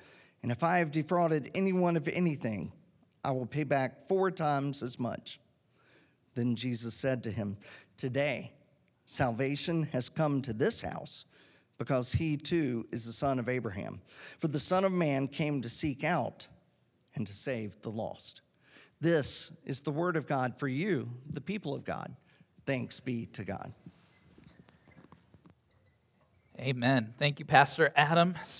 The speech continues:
Speaker 2: I made him do double duty today, picking out two scripture verses.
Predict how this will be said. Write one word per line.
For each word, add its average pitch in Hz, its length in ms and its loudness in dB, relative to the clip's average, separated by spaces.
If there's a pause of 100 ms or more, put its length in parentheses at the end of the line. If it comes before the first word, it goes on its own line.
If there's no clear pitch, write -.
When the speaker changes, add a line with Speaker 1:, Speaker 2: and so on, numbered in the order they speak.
(320)
Speaker 2:
I 135 60 -8
made 131 160 4
him 131 100 -2
do 131 160 0
double 139 280 6
duty 147 340 4
today, 127 480 8 (220)
picking 139 240 2
out 117 240 4
two 156 160 4
scripture - 420 0
verses. 117 560 -2